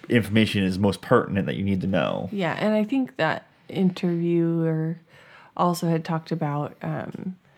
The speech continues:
Speaker 2: like, your history and physicals, get really good at those because, um, it wastes time when, yeah, you may have done a neurological exam, but if you don't know how to actually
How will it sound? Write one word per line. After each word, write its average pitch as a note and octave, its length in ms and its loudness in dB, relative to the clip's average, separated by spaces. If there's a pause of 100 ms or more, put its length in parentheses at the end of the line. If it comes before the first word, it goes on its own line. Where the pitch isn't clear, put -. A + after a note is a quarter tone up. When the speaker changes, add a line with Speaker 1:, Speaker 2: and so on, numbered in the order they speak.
(340)
Speaker 2:
like, - 260 -6
your D#3 160 2
history E3 340 0
and D#3 160 -2
physicals, C#3+ 720 -4 (280)
get - 240 0
really E3 280 4
good D#3 180 2
at C#3+ 160 -2
those D#3 540 4
because, D3 640 -2 (540)
um, - 420 -4 (100)
it E3 240 4
wastes D#3+ 360 4
time D3+ 400 0
when, D3 440 0
yeah, E3 540 4
you D#3 240 4
may D#3+ 280 4
have D#3 160 2
done D3+ 160 2
a D3 60 0
neurological C#3+ 680 -2
exam, D3 340 0
but D3 100 -2
if D3 120 -2
you D#3 80 4
don't D3+ 180 -2
know D3+ 100 -2
how D3+ 140 -4
to C#3 60 -4
actually C3+ 480 -6